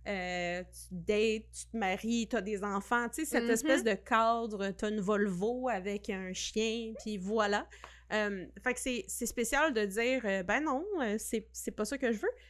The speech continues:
Speaker 1: Mais des fois, c-, ça, je me, je me confronte moi-même. Puis il y a pas personne qui m'a dit dans ma journée, « Hey, tu veux pas d'enfant ? Comment oses-tu ? »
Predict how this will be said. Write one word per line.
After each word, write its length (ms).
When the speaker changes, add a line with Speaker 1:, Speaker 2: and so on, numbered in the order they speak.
Speaker 1:
Mais 100
des 160
fois, 240
c-, 240
ça, 300
je 180
me, 420
je 120
me 160
confronte 760
moi-même. 560
Puis 140
il 80
y 60
a 40
pas 120
personne 600
qui 140
m'a 160
dit 180
dans 100
ma 140
journée, « 580
Hey, 560
tu 120
veux 100
pas 160
d'enfant ? 640
Comment 280
oses-tu ? » 680